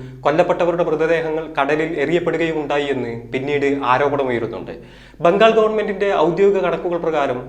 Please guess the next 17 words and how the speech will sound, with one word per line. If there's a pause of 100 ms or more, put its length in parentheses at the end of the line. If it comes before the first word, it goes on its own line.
വെറും
രണ്ടായിരുന്നു
മരണസംഖ്യ. (400)
എന്നാൽ
സ്ത്രീകളും
കുട്ടികളും
ഉൾപ്പെടെ
ചുരുങ്ങിയത് (100)
അയ്യായിരത്തിനും
ഏഴായിരത്തിനും
ഇടയിൽ
ആൾക്കാർ
കൊല്ലപ്പെട്ടു
എന്നാണ് (340)
അനൗദ്യോഗിക
കണക്കുകൾ
പറയുന്നത്.